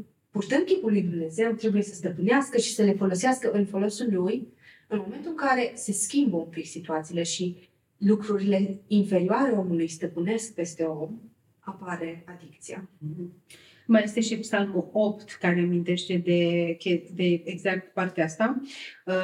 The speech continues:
Speaker 2: de la versetul cinci și șase, în care zice că tu l-ai făcut cu mai puțin mai, l-ai făcut mai, cu puțin mai prejos decât Dumnezeu și l-ai încoronat cu slavă și cu măreție, vorbește despre om.
Speaker 1: Mhm.
Speaker 2: Și versetul șase zice că l-ai pus să stăpânească peste toate lucrările mâinilor tale,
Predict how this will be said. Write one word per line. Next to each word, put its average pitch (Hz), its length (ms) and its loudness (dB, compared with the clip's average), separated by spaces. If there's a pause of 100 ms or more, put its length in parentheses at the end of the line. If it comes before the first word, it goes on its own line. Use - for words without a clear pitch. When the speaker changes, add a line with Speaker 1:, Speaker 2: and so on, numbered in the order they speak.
(140)
Speaker 2:
de 185 120 -2
la 180 300 2
versetul 202 380 0
cinci 202 280 0
și 196 500 0
șase, 208 800 2 (400)
în 202 120 -6
care 202 220 2
zice 220 260 2
că 226 100 2
tu 220 120 2
l-ai 233 180 6
făcut 233 440 0
cu - 180 -2
mai 196 160 2
puțin 196 340 0
mai, - 420 0
l-ai 196 180 2
făcut 214 200 -2
mai, 214 240 6 (240)
cu - 100 -4
puțin 247 320 2
mai 226 100 4
prejos 202 340 -2
decât 226 260 2
Dumnezeu 196 640 2 (320)
și - 180 4
l-ai 208 140 6
încoronat 208 540 2
cu 220 60 0
slavă 202 380 2
și 220 160 2
cu 214 100 -4
măreție, 190 400 0
vorbește 185 400 0
despre 180 420 -2
om. 180 240 2 (380)
Speaker 1:
Mhm. 214 320 -6
Speaker 2:
Și 208 120 -4
versetul 240 460 4
șase 233 540 4
zice 180 280 2
că 185 100 2
l-ai 180 180 2
pus 226 200 4
să 247 100 2
stăpânească 202 800 0
peste 196 340 -4
toate 226 380 2
lucrările 196 680 0
mâinilor 185 440 -4
tale, 175 500 2